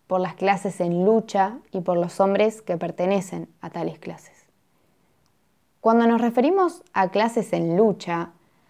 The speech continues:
hablamos de dos sectores contrapuestos que menciona Marx, los cuales son, por un lado,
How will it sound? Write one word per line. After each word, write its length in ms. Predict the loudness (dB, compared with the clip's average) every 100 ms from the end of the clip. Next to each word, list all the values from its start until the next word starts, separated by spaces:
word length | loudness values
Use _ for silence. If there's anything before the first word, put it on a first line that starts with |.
| _ 0
hablamos 560 | 4 6 6 4 0
de 180 | 0 4
dos 180 | 4 2
sectores 460 | -2 0 0 0
contrapuestos 960 | 0 0 0 -2 -2 -4 -6 -18 -18 _ _ _ -6
que 100 | -4
menciona 420 | -2 -2 -2 -2
Marx, 460 | -4 -8 -14 -20 _ _ _ _ _ _
los 140 | -6 2
cuales 320 | 2 2 0
son, 240 | -4 -6 -8
por 160 | -2 2
un 160 | 4
lado, 400 | 6 6 6 2